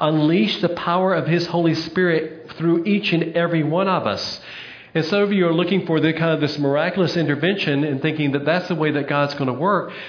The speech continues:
But God's saying, "No, actually, I've got some people that can help you through this,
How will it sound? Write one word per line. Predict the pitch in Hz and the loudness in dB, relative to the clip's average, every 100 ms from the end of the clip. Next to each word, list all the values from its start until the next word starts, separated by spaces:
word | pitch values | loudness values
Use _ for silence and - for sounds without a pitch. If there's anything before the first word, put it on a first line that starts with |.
| - | -6
But | 165 160 | -2 0
God's | 156 156 | -2 -2
saying, | - 165 151 | -2 -2 0
"No, | 196 185 | 0 0
actually, | - 165 175 190 170 | -2 -4 -2 -2 -2
I've | 151 | -2
got | 165 160 | -2 -2
some | 156 - | -4 -2
people | 208 220 151 | -2 0 0
that | 147 147 | 0 -2
can | 139 | -2
help | 139 233 190 | 0 -2 -2
you | 135 | -4
through | 135 123 | 0 0
this, | 123 143 165 | 2 0 0